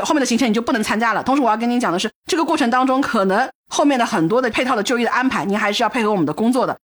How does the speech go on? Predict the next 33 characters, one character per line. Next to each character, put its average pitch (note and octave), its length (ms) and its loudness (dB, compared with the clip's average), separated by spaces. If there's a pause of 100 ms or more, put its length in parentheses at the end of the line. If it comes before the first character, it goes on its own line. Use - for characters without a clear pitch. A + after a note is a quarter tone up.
(140)
那 D4+ 80 0
在 D4 100 2
这 C#4+ 80 0
样 F#4+ 100 2
的 C#4 60 2
一 A3 40 -2
个 A#3+ 40 -2
情 A3 160 0
况 B3 100 2
下 A#3+ 140 -2
面， G#3 100 0
您 G3+ 80 2
现 C4+ 120 0
在 A#3+ 80 0
身 C4 120 0
体 B3 140 0
怎 F3 100 -4
么 C3 100 -4
样 G#3 180 0
呢？” F3+ 160 -4 (340)
而 - 80 -2
且 G#4 540 2
讲 C4+ 200 2
完 C4+ 140 2
了 F#4 140 2
之 F#4 100 0
后， - 320 0 (140)
对 G4 320 2
这 G#4+ 160 0
个 D#4 100 0
回 A#3+ 180 0
答 A3 140 0
特 E4+ 100 0